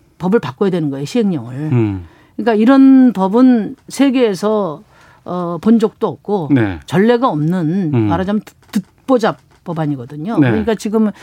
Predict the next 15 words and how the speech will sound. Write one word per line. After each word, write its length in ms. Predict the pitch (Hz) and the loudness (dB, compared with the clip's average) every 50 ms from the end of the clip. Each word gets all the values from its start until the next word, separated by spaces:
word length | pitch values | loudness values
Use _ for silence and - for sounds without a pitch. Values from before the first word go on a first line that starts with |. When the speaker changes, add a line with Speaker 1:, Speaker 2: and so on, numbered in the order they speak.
| - - - - - | -20 -20 -20 -6 -4
Speaker 1:
기재부의 480 | 220 202 202 226 214 190 202 202 196 | 0 2 2 2 2 2 0 -2 -2
세제실이나 1000 | - - 247 208 226 214 - - 208 196 196 190 190 190 165 185 180 175 156 165 165 | -2 -4 -4 -2 -2 -4 -2 -4 -4 -4 -4 -4 -4 -6 -6 -6 -6 -6 -6 -8 -8
주무부처에서도 800 | - - 208 202 190 185 - 190 180 156 180 170 - 233 208 - | -8 -6 -6 -6 -6 -8 -8 -8 -8 -8 -10 -10 -8 -8 -6 -4
아주 160 | - 196 240 | -4 -6 -6
당혹스러울 560 | - - 180 202 220 - - 254 247 185 151 | -4 -2 -2 -2 -2 -2 -2 -4 -4 -4 -4
겁니다. 560 | - 151 139 135 117 - - 160 175 156 127 - 127 | -6 -8 -10 -10 -10 -12 -12 -14 -14 -8 -4 -2 0
Speaker 2:
어. 440 | 117 104 98 95 92 90 87 85 82 _ - 151 131 147 - - _ | 0 0 0 -2 -4 -6 -8 -10 -14 _ -18 -16 -16 -16 -16 -14 _
당장 340 | - 139 160 165 - - - | -6 -4 -2 0 0 0 2
Speaker 1:
그건 140 | 208 214 190 | 2 2 2
말이 220 | 180 190 208 262 | 2 2 0 0
안 120 | 202 185 | 2 2
Speaker 2:
정리를 60 | 208 - 269 277 | 2 4 4 4
Speaker 1:
되는 180 | 285 277 247 202 | 4 4 4 2
지금, 380 | 214 202 208 196 190 185 180 - - - - - - _ _ - | 0 0 -2 -2 -2 -4 -6 -8 -14 -20 -20 -20 -20 _ _ -12
어, 560 | - 185 180 175 175 175 170 170 165 165 | -10 -8 -8 -6 -6 -6 -8 -8 -10 -12